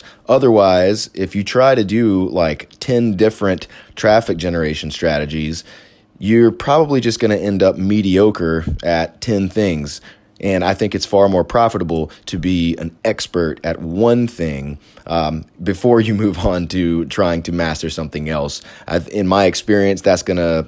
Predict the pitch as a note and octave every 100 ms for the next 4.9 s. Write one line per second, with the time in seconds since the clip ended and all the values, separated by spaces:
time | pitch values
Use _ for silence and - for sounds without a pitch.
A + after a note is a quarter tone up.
0 | E2 F#2+ E2+ F2 E2+ - F#2+ F2 F2+ D#2
1 | D#2+ D#2 - E2 - E2+ C2 - - _
2 | - G#2+ G2+ F2+ F#2+ F#2 G2+ F2+ F2 F#2
3 | G2+ G#2 - F2+ F#2 D#2 F2+ F2 D#2+ B2+
4 | C3 B2 - F2 E2+ F#2 E2+ E2+